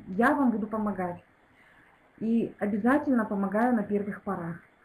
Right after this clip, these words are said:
То есть нахожусь, э, даю все свои данные, телефон, скайп, э, а, чтобы они звонили в любое время. Даже если я там гуляю с под-, э, со своей внучечкой, когда, э, хожу, хожу родителям, мне зв-, звонят девочки, я отвечаю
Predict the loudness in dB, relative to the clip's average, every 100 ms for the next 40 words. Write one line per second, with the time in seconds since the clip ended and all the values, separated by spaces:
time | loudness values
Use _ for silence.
0 | _ 0 2 2 0 2 0 2 0 -2
1 | -2 0 2 0 0 2 2 4 0 -2
2 | -2 -4 0 0 0 2 2 0 -2 -2
3 | -2 -2 -4 -4 -4 -6 -2 0 -2 -8
4 | _ -20 _ _ _ _ _ _ -20 -12
5 | -6 -4 -2 -2 -2 -8 _ _ _ _
6 | _ -16 -10 -8 -8 -12 _ _ _ -16
7 | -6 0 2 4 4 4 4 4 2 -2
8 | -4 -2 -4 -2 -4 -4 -4 -2 0 -2
9 | -2 0 0 -2 -4 -2 -2 -2 0 0
10 | 0 -4 -6 -12 -8 -8 -8 -10 -14 -12
11 | -4 -4 -2 -8 -8 -2 0 0 -2 -2
12 | 0 0 0 -4 -8 -6 -4 -4 -4 -4
13 | -4 -4 -2 -4 -4 -4 -2 -2 -2 -4
14 | -6 -6 -6 -6 -4 -6 -6 -8 -8 -12
15 | -8 -6 -6 -8 -12 -6 -6 -6